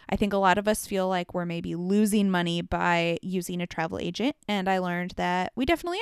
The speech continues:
aren't. So I can't wait for you guys to listen to all of the wisdom that she has. All of us would love to travel, so, um, I can't wait for you to meet Bridget Broders.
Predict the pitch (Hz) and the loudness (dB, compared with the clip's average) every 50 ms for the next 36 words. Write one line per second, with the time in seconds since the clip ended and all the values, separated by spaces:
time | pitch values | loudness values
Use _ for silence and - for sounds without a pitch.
0 | 494 440 - - - - - - - - 240 226 220 220 220 - - - - - | 2 2 2 2 -4 -12 -10 -8 4 8 10 12 12 12 10 6 -2 -12 -20 -20
1 | _ _ _ - _ _ _ - _ - 220 226 - 320 240 247 294 320 302 - | _ _ _ -20 _ _ _ -20 _ 0 0 2 4 4 6 6 6 4 2 2
2 | - 269 247 240 220 214 208 196 185 185 185 185 190 185 190 - - - _ _ | 2 2 4 4 4 4 6 4 4 4 4 2 0 0 -2 -6 -10 -12 _ _
3 | - - 233 214 208 202 196 190 - - 202 220 247 - - 285 269 269 269 254 | -6 -4 -2 0 2 2 2 2 0 0 0 2 2 2 2 2 2 2 2 0
4 | - - 180 190 202 208 220 220 233 226 214 208 208 202 - 220 220 202 - - | 2 6 6 6 8 6 4 2 0 0 0 0 -2 0 -2 -2 -2 -2 -4 -4
5 | - 247 233 220 214 185 185 180 175 175 175 175 - - - _ _ 175 208 269 | -4 -4 -4 0 0 2 2 2 2 0 -2 -4 -6 -10 -16 _ _ 6 8 8
6 | 330 349 285 262 262 - - - 214 196 185 170 165 175 214 247 226 - 208 180 | 8 6 4 4 2 2 0 -2 -2 -2 -4 -2 2 2 2 2 2 -2 -8 -10
7 | - - 170 - - 196 185 - 95 98 - - - - 240 220 214 208 208 202 | -6 -6 -4 -4 -4 -4 -4 -6 -6 -6 -8 -10 -4 0 2 4 6 6 6 4
8 | 208 - _ _ _ _ _ _ - 202 202 196 190 190 185 - - 220 - 269 | 2 0 _ _ _ _ _ _ -8 -6 -4 -2 -2 -2 -2 -4 -6 -4 -4 -4
9 | 233 247 262 - - 262 254 254 262 254 - - 269 269 262 - - 202 196 180 | -2 -2 -4 -2 -2 -2 -2 -2 -2 -2 -2 0 0 2 0 0 -2 -4 -4 -4
10 | 185 - - _ 185 185 185 240 - - 208 - - - - - - - - | -4 -8 -6 _ 0 0 0 0 -2 -2 -2 -2 -2 -4 -6 -6 -8 -10 -12